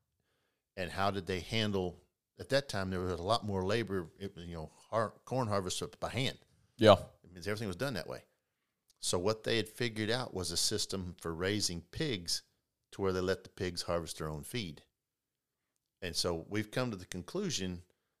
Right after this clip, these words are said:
Speaker 1: that we can do the milo, we can grow milo. So we, this, this no corn, no soy diet, people want it for a reason.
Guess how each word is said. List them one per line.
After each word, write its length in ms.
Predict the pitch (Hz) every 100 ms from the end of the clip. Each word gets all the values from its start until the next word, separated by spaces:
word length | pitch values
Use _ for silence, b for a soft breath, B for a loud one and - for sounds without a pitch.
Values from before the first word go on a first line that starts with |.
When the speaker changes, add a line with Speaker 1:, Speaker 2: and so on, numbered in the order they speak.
| _ -
Speaker 1:
that 120 | 87
we 120 | 127
can 180 | - 104
do 240 | 110 104 90 _ _ _ -
the 80 |
milo, 460 | 87 104 175 117 80
we 140 | 82
can 160 | 101 90
grow 220 | 90 98
milo. 500 | 92 127 131 87 90
So 200 | 87 85
we, 100 | 85 - _ _ 85 82
this, 160 | 113 110
this 260 | 110 107
no 140 | 120 139
corn, 380 | - 147 131 117
no 120 | 113
soy 360 | - 110 107
diet, 480 | 87 104 113 92 87 - _ _ _ _ _ _ _ -
people 360 | 117 107 90
want 220 | 95 90
it 100 | 80 -
for 180 | - 87
a 40 |
reason. 440 | 85 104 92 73